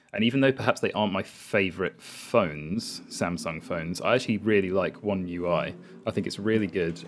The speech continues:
and I, I actually have come to the, yeah, the realisation that I think I actually like it the best out of all of them. But <laughs> the Samsung S twenty-two, the regular one, the Galaxy S twenty-two I reviewed earlier this year, and it was just a bit of, like,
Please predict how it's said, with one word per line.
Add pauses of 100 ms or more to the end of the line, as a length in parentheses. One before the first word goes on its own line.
and
I,
I
actually (560)
have
come
to
the,
yeah,
the
realisation
that
I
think
I
actually
like
it
the
best
out
of
all
of
them.
But (760)
<laughs>
the
Samsung
S
twenty-two,
the
regular
one,
the
Galaxy
S
twenty-two
I
reviewed
earlier
this
year, (400)
and
it
was
just
a
bit
of,
like,